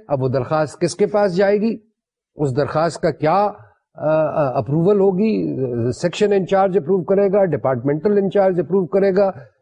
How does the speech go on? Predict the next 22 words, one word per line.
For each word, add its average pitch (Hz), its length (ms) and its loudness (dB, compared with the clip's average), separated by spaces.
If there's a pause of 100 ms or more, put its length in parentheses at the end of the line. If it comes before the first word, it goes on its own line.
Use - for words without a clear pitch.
(120)
ایچ 175 240 0
آر 220 100 4
ڈپارٹمنٹ 190 600 0
میں 196 100 2
جائے 190 220 2
گی، 185 120 0
ایچ 165 340 0
آر 208 100 2
ڈپارٹمنٹ 170 640 0
میں 214 260 4 (280)
جو 170 200 0
ہے 175 140 2 (220)
وہ 165 100 0
فائنلی 175 520 2
چھٹی 160 560 -4
جو 156 140 2
ہے 151 140 0 (220)
وہ 131 220 -2
اپروو 180 420 2
ہو 202 80 2
گئی 208 140 4 (340)
اور 185 260 4